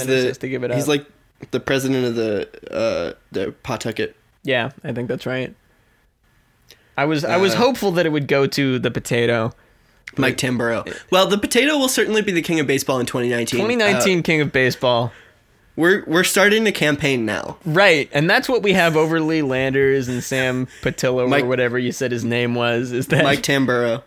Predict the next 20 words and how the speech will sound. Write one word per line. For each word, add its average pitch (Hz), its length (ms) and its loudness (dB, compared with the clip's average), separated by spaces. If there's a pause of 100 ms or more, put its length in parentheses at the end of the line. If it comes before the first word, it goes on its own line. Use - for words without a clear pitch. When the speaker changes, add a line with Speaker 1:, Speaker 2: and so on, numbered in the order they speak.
(100)
Speaker 1:
it 165 100 2
is 170 160 2
our 165 400 2
only 196 400 2
objective 135 680 0
to 139 100 -2
crown 139 300 -2
the 127 80 -2
Potato 120 380 -2
the 113 120 -4
king 113 200 -4
of 113 120 -4
baseball. - 540 -6 (200)
Speaker 2:
Completely. 143 720 -2
Uh, 127 300 0 (280)
yeah. 123 260 -2 (100)
Speaker 1:
In 147 80 -8
fact, 190 260 0
we're, 175 120 0
Speaker 2:
And - 80 -4